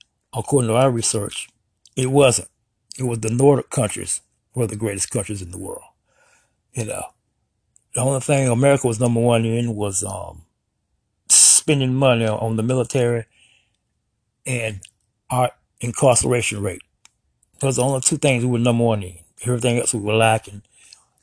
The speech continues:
In the Nordic countries, it was either number one or in the top ten. So, I enjoyed that episode. I learned a lot. And then the relationship episodes that,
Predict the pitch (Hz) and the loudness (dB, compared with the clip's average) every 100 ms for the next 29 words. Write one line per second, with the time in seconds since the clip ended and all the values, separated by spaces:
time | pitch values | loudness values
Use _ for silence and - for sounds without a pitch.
0 | _ _ 120 113 113 120 110 - 131 117 | _ _ -6 -4 0 2 0 0 0 2
1 | 110 104 113 104 104 107 - 123 117 113 | 0 2 2 2 -2 -4 -4 -4 0 0
2 | 95 104 127 117 120 120 120 - 110 120 | 0 2 2 2 2 2 2 0 0 -2
3 | 110 139 123 - 123 104 85 _ _ _ | -2 -4 -4 -4 -8 -8 -16 _ _ _
4 | _ - 113 101 _ _ _ _ _ _ | _ -8 -8 -8 _ _ _ _ _ _
5 | _ _ _ _ _ _ _ _ - 123 | _ _ _ _ _ _ _ _ 0 2
6 | 120 113 123 110 101 98 - 113 101 98 | 4 4 4 4 2 -2 -2 -2 -2 -2
7 | 104 110 104 101 98 101 - _ _ _ | 0 0 0 -4 -6 -8 -12 _ _ _
8 | _ _ _ _ _ _ _ - 107 110 | _ _ _ _ _ _ _ -20 -10 -6
9 | 110 101 90 107 120 - - 117 117 113 | -4 -6 -4 0 0 0 -4 -2 -4 0
10 | 110 123 117 113 123 - | 4 4 4 0 -6 -8